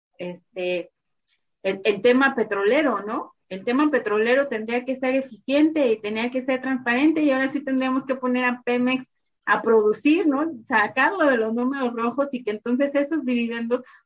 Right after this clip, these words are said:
pudieran repartirse a todos los mexicanos en forma de renta básica universal.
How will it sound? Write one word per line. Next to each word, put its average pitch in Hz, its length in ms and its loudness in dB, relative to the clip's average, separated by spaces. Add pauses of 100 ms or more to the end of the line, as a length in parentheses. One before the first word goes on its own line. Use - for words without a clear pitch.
pudieran 294 540 0
repartirse 233 640 -2
a 247 100 -4
todos 240 160 0
los 233 160 2
mexicanos 214 580 -4
en 202 220 -10
forma 240 340 -2
de 202 60 -4
renta 214 320 -8
básica 214 380 -8
universal. 208 480 -4